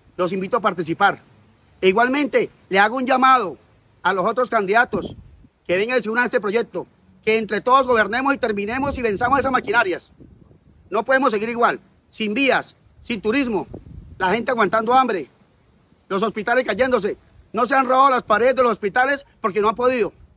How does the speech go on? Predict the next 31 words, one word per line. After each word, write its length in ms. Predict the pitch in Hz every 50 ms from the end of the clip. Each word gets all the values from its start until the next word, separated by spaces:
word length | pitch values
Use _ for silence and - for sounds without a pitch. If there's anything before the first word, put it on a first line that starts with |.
| _ _ _ _ _ _ _ _ _ _ _ _ _ _ _ _ _ _ _ _ _ _ _ -
Hacemos 500 | - 180 175 - 262 277 302 294 269 - _ _ -
la 100 | 202 208
diferencia 380 | 214 185 208 214 220 208 254
entre 160 | 247 - 247
todos. 420 | - 233 233 226 196 160 - - _ _
Por 80 | - 180
eso 140 | 202 226 247
los 160 | 262 233 -
convoco 500 | 220 190 180 190 247 254 220 269 254 - _ _ _ -
a 80 | 170
los 120 | 175 190 180
demás 180 | 180 208 214
candidatos 540 | - 240 240 214 202 214 226 220 - 180 -
que 80 | - 185
vengan 260 | 196 226 254 277 269
acá, 400 | 220 180 - 254 233 196 - _ _ _ - - _ _ _ - - - - -
que 80 | - 208
estrechemos 400 | 190 - 220 196 - 254 269 277
la 100 | 262 240
mano 300 | 247 247 247 208 175 - _ _ _
y 80 | - 190
saquemos 340 | 180 202 - 233 240 247 247
a 60 | 233
Norte 220 | 220 214 208 -
Santander 360 | 233 220 190 202 190 185 226 240
de 100 | 208 208
esta 140 | 180 247
miseria 360 | 220 196 170 220 226 214 226 226
de 60 | 214
los 80 | 185
políticos. 520 | - - 175 196 190 165 160 147 127 -